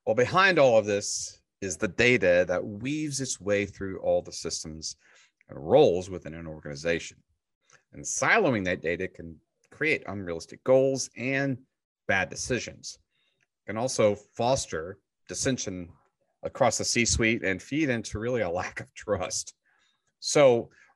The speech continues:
what are the things that C F Os and finance leaders should be focusing on? Is it just data, or is there more to it than that?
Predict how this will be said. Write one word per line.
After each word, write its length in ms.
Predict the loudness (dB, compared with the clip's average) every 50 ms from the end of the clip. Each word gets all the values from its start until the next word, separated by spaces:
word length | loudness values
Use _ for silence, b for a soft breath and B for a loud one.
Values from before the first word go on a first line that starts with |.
| b -12
what 360 | -10 -8 -4 2 4 4 6
are 120 | 6 4
the 100 | 2 2
things 640 | -2 0 0 2 2 4 2 2 0 -2 -4 -2 2
that 300 | 2 4 4 4 2 0 _ _
C 240 | -4 -2 2 4 2
F 200 | 2 2 4 4
Os 360 | 6 6 6 4 2 -2 -6
and 160 | -10 -12 -12
finance 560 | -16 -12 -4 0 0 0 0 0 -4 -6 -8
leaders 340 | -8 -8 -6 -6 -6 -8 -8
should 300 | -10 -12 -10 -10 -10 -10
be 100 | -10 -14
focusing 600 | -12 -4 -4 -4 -4 -4 -8 -12 -12 -12 -12 -12 -12
on? 220 | -12 -12 -14 -18 _ -20 -20 -20 -20 _ _
Is 200 | -12 -10 -10 -10
it 100 | -12 -14
just 300 | 0 4 4 4 4 4
data, 300 | 2 2 2 2 -2 -6 -8 _ _ _ _ _ _ _ _ _ _ _ _ _ _ _ _ _ _
or 180 | -2 0 0 0
is 100 | 0 0
there 100 | -2 -2
more 240 | 0 0 0 0
to 240 | 0 -2 -4 -2 -2
it 80 | -4 -4
than 140 | -10 -16 -16
that? 140 | -18 -18